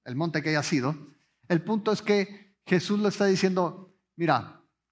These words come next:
lo importante es que tú creas cuando pides en oración. No es solamente que tú creas,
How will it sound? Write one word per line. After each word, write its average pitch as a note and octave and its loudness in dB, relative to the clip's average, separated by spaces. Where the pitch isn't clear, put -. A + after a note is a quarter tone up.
lo D3 -2
importante D#3 -2
es - -4
que D#3+ -2
tú D#3 -4
creas E3 -2
cuando C3+ -6
pides F3+ 0
en B2+ -2
oración. A#2+ -4
No E3 4
es F#3+ 0
solamente D4 2
que G3 2
tú G#3+ -2
creas, F3+ 2